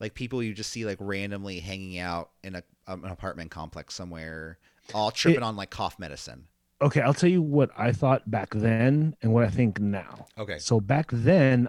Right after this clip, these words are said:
Speaker 2: I thought they were, like, circus freaks, you know, the oddities. Come check out the, the, the fat guy. Come check out the world's tallest man.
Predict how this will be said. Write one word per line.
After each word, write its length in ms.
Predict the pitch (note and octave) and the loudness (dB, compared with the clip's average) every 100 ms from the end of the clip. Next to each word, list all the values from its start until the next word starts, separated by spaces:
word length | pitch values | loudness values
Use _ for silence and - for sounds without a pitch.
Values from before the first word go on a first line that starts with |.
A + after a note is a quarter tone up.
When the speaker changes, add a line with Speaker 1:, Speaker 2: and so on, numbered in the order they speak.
| - | 0
Speaker 2:
I 120 | C3 | 0
thought 240 | - C3 - | 2 0 2
they 80 | B2+ | 2
were, 100 | A#2 | 2
like, 200 | G2+ - | -2 -4
circus 340 | - B2+ B2 | -6 -4 -6
freaks, 380 | - G2 - - | -6 -8 -8 -8
you 80 | A2 | -4
know, 120 | G2 | -2
the 100 | G#2 | -2
oddities. 560 | - - B2+ F#2 - - _ | -2 -2 -2 -4 -6 -12 _
Come 160 | - A#2 | -6 -4
check 220 | - G#2+ | -4 -4
out 320 | G#2+ G#2 F#2 - | -4 -2 -4 -6
the, 80 | - - _ | -16 -18 _
the, 100 | G#2+ G2+ G#2 | -8 -6 -6
the 80 | A2+ | -6
fat 240 | - D#3 - | -2 -4 -2
guy. 640 | A#2+ - G2 E2+ D#2 - - _ _ - | -4 -4 -8 -8 -10 -12 -14 _ _ -6
Come 140 | A#2+ | -4
check 220 | A#2 A#2 A2 | -2 0 0
out 220 | F#2 - | -2 -2
the 160 | G#2 | -4
world's 340 | F#2+ G#2+ A2 - - | -2 -4 -4 -6 -10
tallest 400 | - B2 B2+ A#2+ | -4 -2 0 0
man. 640 | D3 C#3+ G2 D#2+ D2+ | 0 0 -2 -8 -12